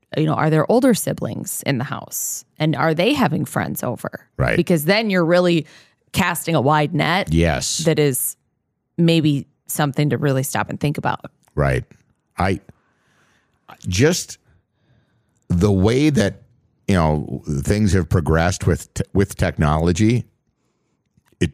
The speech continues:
Speaker 2: I'll be honest, it terrifies me. I'm
Speaker 1: Mm-hmm.
Speaker 2: like, "No, I, I just don't trust anybody enough."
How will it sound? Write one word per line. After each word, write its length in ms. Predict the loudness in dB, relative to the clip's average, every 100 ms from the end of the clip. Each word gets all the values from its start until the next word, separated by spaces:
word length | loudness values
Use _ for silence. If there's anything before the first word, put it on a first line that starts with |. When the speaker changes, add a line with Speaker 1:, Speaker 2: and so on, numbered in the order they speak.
| -2
Speaker 2:
I'll 120 | 0 2
be 120 | 4
honest, 360 | 4 2 0
it 80 | -4
terrifies 560 | 0 2 2 -2 -4 -6
me. 180 | -8 -2
I'm 80 | 2
Speaker 1:
Mm-hmm. 20 |
Speaker 2:
like, 200 | 2 2
"No, 340 | 2 4 2 2
I, 160 | 0 0
I 120 | -2 0
just 200 | 0 0
don't 160 | -2
trust 300 | 0 -2 0
anybody 380 | 0 0 0 -2
enough." 460 | -4 -4 -6 -10 -18